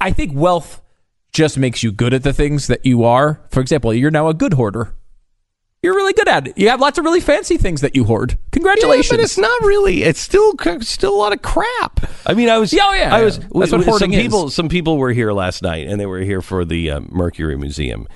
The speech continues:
Speaker 2: and we were looking through a bunch of stuff that, what are we gonna put out, and what, what would be interesting to them, and yada, yada, yada. And so, <laughs> you know, we get this, um,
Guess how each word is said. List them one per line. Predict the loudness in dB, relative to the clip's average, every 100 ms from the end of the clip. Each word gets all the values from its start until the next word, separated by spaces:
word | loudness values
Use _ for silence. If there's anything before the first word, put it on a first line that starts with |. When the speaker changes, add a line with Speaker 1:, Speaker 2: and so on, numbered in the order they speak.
| -20 -20 -6
Speaker 2:
and | -2 0 0 0
we | 0
were | 0 -2
looking | 0 0 0 -2 -2
through | -2 -2 -2 -2 -4 -4
a | -2
bunch | -2 -4
of | -8 -8
stuff | -8 -6 -6 -8
that, | -2
what | 0
are | 2
we | 2
gonna | 0
put | 0 0
out, | 0 0 -2 -4
and | -4
what, | -2 -2 -2
what | -2 -2
would | -2
be | -2
interesting | -2 -6 -6 -4 -4 -4
to | -4
them, | -2 -2 -2 -4
and | -6 -4
yada, | -4 -2 -4
yada, | -8 -8
yada. | -10 -8 -6
And | -4 -6
so, | -4 -4 -4 -10 _
<laughs> | _ -6 0
you | 0
know, | 0
we | 0 0
get | 0
this, | 0 -2 -6 -16 -20 _ -6
um, | -4 -2